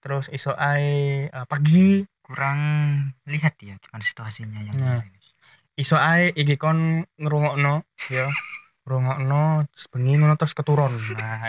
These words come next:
Speaker 1: iku. Biasane aku
Speaker 2: Oh.
Speaker 1: ngono biasane.
Speaker 2: Oh, bisa podo, Bro.
Speaker 1: Ya, nek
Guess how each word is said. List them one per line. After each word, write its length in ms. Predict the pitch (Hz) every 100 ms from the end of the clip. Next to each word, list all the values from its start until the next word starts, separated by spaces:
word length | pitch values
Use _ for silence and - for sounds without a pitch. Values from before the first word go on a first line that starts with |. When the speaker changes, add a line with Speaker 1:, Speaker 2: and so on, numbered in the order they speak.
| 120
Speaker 1:
iku. 240 | 139 123 120 - - - - 381
Biasane 480 | 120 143 156 139
aku 320 | 135 202 127 151
Speaker 2:
Oh. 40 |
Speaker 1:
ngono 240 | 151 151 135
biasane. 480 | 127 120 120 107 117
Speaker 2:
Oh, 160 | 120 - _ _
bisa 160 | - 95
podo, 240 | 101 127
Bro. 240 | 104 110 143 _ _ _ _ _
Speaker 1:
Ya, 80 | 143
nek 160 | 160